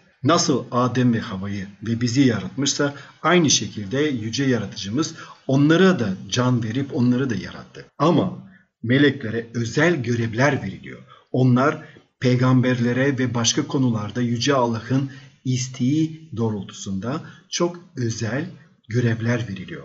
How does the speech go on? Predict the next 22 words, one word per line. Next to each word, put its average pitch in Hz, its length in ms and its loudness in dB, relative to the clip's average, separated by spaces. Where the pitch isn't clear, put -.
Ve 123 240 2
bu 202 160 2
görevleri 107 640 2
yerlerine 135 640 2
ve 131 380 2
tam 208 340 2
olarak 117 460 -2
eksiksiz 131 640 -2
olarak 110 320 -4
yapmaları 120 480 2
için, 98 360 2
yerine 131 320 4
getirmeleri 131 640 4
için 156 400 2
onlara 123 520 2
olağanüstü 123 1120 0
zeka 113 680 -2
veya 110 340 -6
güç 190 300 2
veriliyor. 110 540 -2
Tabii 139 220 4
ki 135 160 0